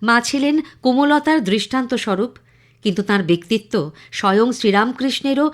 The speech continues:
সমীহ আদায় করে ছাড়ত। সারদা দেবী একবার ভক্তদের সমর্পিত ফল মিষ্টি অকাতরে বিলিয়ে দেওয়ায় রামকৃষ্ণ অনুযোগ করেছিলেন,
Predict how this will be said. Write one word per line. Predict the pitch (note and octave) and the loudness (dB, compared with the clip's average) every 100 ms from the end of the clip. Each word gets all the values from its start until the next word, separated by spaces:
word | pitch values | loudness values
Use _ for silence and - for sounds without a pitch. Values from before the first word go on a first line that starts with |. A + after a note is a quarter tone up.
| - | -6
সমীহ | - A3+ G#3+ C4+ C#4 | -6 0 2 2 2
আদায় | D4 G3+ G#3+ | 2 0 0
করে | D4 D4+ | -2 -4
ছাড়ত। | G#3+ C3+ B2+ - B2 - _ _ _ _ _ _ | -2 -6 -6 -10 -12 -14 _ _ _ _ _ _
সারদা | - A3 A3+ B3+ | -4 0 2 2
দেবী | C#4+ B3 C4+ D#4 - | 2 2 0 -2 -6
একবার | A#3 B3+ | -2 -2
ভক্তদের | G3 G#3 G3+ C4+ B3+ C#4+ | 0 -2 -2 -4 -2 -2
সমর্পিত | C4 A3 A3 A#3+ C#4 C#4 | -2 -2 0 -2 -2 -4
ফল | C4+ G3+ G#3 A3 | -4 0 2 2
মিষ্টি | G3+ F#3+ - C4 C4 - - | 0 -4 -4 -6 -6 -18 -4
অকাতরে | G#3+ G#3+ C4 D#4+ F4 | -2 0 0 2 2
বিলিয়ে | A3+ A#3 B3 B3+ | 2 0 0 2
দেওয়ায় | B3+ E3+ F3+ - _ _ | 2 2 -2 -10 _ _
রামকৃষ্ণ | F#3+ F#3+ F3+ A#3 - B3+ | -2 -2 -2 -6 -4 -4
অনুযোগ | B3 G3 G3 A3 G#3+ | -2 0 2 0 0
করেছিলেন, | A#3 A#3 B3 A3+ G#3+ | -2 -2 0 -2 -2